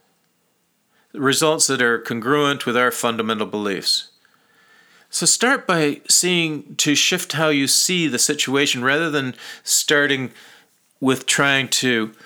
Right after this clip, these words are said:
modify everything that you believe or have experienced in your life up until this point in time. Choose to see, see the things that you want to see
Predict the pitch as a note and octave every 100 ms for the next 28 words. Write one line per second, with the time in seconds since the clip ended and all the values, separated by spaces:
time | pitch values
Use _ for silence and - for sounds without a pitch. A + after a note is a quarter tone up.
0 | - _ B2 C3+ C3+ B2+ - A#2+ A2+ C3
1 | C3 C3+ - A2 G#2 A2+ A#2 G2 A#2 A2+
2 | A#2 A2 G#2 G2 G#2+ G2+ - - B2+ B2
3 | A#2 A2 - G#2 G2+ A2 A#2 G#2+ A2+ G#2
4 | G#2 A2+ G2+ G#2+ - A2 - - A#2 G#2
5 | - - - - - - - - G#3+ A#3+
6 | A3+ - - D3+ D3 D#3 - - F3 E3+
7 | D#3+ E3 - B2 C3 - D3+ D3 C#3+ C3
8 | B2 - B2 A2 C3 C3+ - - - C#3
9 | A#2 G#2 G#2+ -